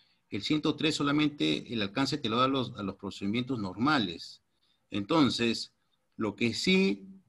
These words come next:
eh, si apro-, apro-, si nosotros, este, aplicamos la lógica, debería pasar por lo mismo,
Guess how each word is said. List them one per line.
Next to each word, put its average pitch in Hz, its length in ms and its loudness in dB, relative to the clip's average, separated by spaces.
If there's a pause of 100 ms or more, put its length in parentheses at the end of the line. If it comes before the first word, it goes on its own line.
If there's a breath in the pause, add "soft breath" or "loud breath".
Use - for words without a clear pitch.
(380)
eh, 107 360 -2
si 117 180 0
apro-, 110 380 -2
apro-, 101 340 -10 (160)
si 113 240 -6
nosotros, 151 720 -2
este, 90 1000 -6 (600)
aplicamos 135 580 -2
la 123 80 0
lógica, 113 720 -2 (1300)
debería 123 800 2
pasar 127 480 0
por 135 160 2
lo 110 160 2
mismo, 123 720 4